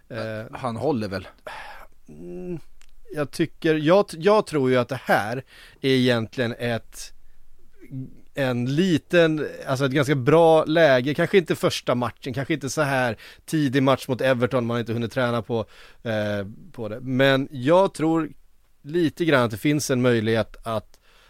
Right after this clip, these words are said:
Speaker 1: eh, spela till exempel en Kwanza som vänsterback och på riktigt göra den här modellen med en fyrbackslinje som blir till en trebackslinje,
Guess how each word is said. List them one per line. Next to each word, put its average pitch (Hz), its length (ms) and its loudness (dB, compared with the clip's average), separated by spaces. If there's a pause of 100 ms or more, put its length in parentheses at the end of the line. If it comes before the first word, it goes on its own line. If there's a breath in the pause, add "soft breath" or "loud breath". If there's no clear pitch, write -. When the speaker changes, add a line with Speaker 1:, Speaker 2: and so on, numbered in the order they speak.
(160 soft breath)
Speaker 1:
eh, 113 440 -4
spela 127 420 4
till 127 160 -4
exempel 123 400 0
en 117 100 -2
Kwanza 127 680 0
som 120 360 -2
vänsterback 120 640 -2 (100)
och 123 120 -8
på 143 100 -2
riktigt 156 480 -2
göra 131 360 6
den 117 100 0
här 117 160 0
modellen 107 680 0 (360 soft breath)
med 123 280 0
en 123 60 2
fyrbackslinje 117 960 0 (160)
som 135 280 -2
blir 165 200 2
till 156 160 -2
en 143 80 0
trebackslinje, 113 920 0